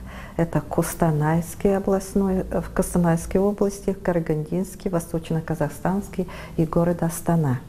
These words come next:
Но само по себе это семейный суд же говорит название.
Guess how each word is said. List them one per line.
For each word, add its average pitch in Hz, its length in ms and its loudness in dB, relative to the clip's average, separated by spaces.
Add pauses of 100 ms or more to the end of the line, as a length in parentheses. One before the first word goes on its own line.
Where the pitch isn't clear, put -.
(720)
Но 202 100 6
само 220 320 6
по 214 120 2
себе 196 300 2
это 190 160 -2
семейный 185 500 2
суд 185 260 -2
же - 180 -14
говорит 175 400 4 (920)
название. 160 720 4